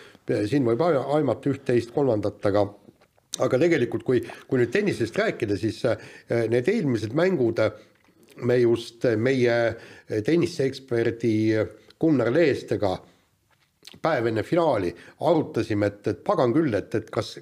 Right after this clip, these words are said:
kas Kontaveit mängib praegusel hetkel maailma parimat tennist, eks. Ja, ja leidsime, et, et, äh, tahaks väga näha teda mängimas Ashley Bartiga, kes on, äh, maailma esinumber, sellepärast et see,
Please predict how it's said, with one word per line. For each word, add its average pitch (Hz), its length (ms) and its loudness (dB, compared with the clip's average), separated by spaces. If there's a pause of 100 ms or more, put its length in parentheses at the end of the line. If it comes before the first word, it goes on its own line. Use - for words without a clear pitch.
kas - 300 -4
Kontaveit 135 760 -2
mängib 147 420 0
praegusel 131 540 0
hetkel 139 280 -2
maailma 98 480 0
parimat 107 380 -2
tennist, - 520 -4
eks. - 200 -20 (960)
Ja, 120 180 4 (300)
ja 127 200 2 (640)
leidsime, 135 500 0
et, - 180 -6
et, 117 160 0
äh, 127 600 2
tahaks 165 360 0
väga 156 280 4
näha 156 280 2
teda 113 240 0
mängimas 117 460 0
Ashley 151 340 -2
Bartiga, 123 480 -2
kes 98 240 -4
on, 101 80 0 (400)
äh, 113 160 4
maailma 127 400 2
esinumber, 101 520 -4
sellepärast 113 500 -2
et - 100 -10
see, 185 140 0